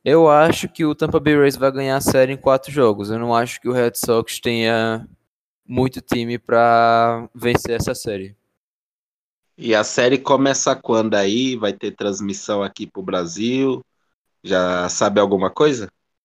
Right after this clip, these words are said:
Speaker 1: A série começa, a gente tá gravando dia sete, né, meia-noite. A série começa no dia sete, hoje. É nove e dez o primeiro jogo. Eu não tenho certeza se tem transmissão. O Vitão vai saber dizer. Eu acho que tem.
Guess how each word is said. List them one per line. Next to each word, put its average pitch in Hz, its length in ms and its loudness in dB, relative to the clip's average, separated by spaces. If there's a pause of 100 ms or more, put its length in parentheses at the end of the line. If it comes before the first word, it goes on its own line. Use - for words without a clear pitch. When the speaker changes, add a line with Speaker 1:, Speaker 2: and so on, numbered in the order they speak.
(680)
Speaker 1:
A 127 120 0
série 139 400 4
começa, 143 1000 0
a 131 80 -2
gente 135 120 -6
tá 131 100 2
gravando 120 420 2
dia 120 180 4
sete, 131 440 -2
né, 170 160 -10
meia-noite. 117 640 -8 (540)
A 120 100 -2
série 131 240 4
começa 131 400 -2
no 135 80 -4
dia 147 160 4
sete, 110 560 0
hoje. 110 640 -4
É 117 520 2
nove 120 340 0
e - 20 -10
dez 120 340 4
o 120 60 -8
primeiro 117 320 -2
jogo. 110 520 -2
Eu 123 60 0
não 139 80 -2
tenho 151 140 -4
certeza 147 300 0
se - 60 -10
tem 147 120 -4
transmissão. 151 600 -2
O 107 80 -2
Vitão 131 380 -2
vai 131 100 0
saber 131 360 -2
dizer. 110 280 -4 (1400)
Eu 131 240 6
acho 151 240 0
que 120 100 -8
tem. 107 480 -4